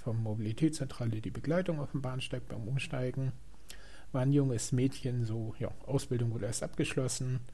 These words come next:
Und auf dem Weg wurde sie öfters angesprochen, halt da Zug verspätet und dies und das. Und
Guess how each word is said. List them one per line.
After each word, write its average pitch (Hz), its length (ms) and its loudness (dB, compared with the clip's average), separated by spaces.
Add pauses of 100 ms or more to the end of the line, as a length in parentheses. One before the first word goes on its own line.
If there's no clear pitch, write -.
(560)
Und 143 140 4
auf - 160 0
dem 113 140 2
Weg 131 320 8
wurde 117 400 4
sie 110 180 2
öfters 120 300 0
angesprochen, 139 840 0
halt 113 340 0
da 107 460 -2 (160)
Zug 151 240 4
verspätet 127 640 2
und 113 180 -4
dies 160 240 2
und 123 140 0
das. 120 320 0
Und 110 480 -4